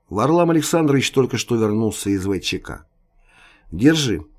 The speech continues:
протянул он мне узкую полоску бумаги, едва я вошел. Там был написан какой-то адрес, один из переулков в районе Арбата. И я с недоумением посмотрел на Варлама Александровича.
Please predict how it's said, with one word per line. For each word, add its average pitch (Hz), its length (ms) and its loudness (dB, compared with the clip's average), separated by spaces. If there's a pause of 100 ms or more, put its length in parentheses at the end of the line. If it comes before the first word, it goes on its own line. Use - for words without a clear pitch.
(120)
протянул 113 440 -2
он 110 80 2
мне 110 120 2
узкую 110 400 -4
полоску 101 460 -4
бумаги, 78 720 -4
едва 85 340 -8
я 80 80 -8
вошел. - 420 -10 (760)
Там 185 180 2
был 185 140 4
написан 160 480 0
какой-то 127 640 0
адрес, - 480 -14 (120)
один 135 360 0
из - 120 2
переулков 123 600 -2
в - 20 -2
районе 107 380 0
Арбата. 87 640 -6 (840)
И 82 140 -2
я 147 280 4
с - 100 -6
недоумением 147 640 10
посмотрел 120 720 0
на 113 120 2
Варлама 110 500 2
Александровича. 85 1040 -6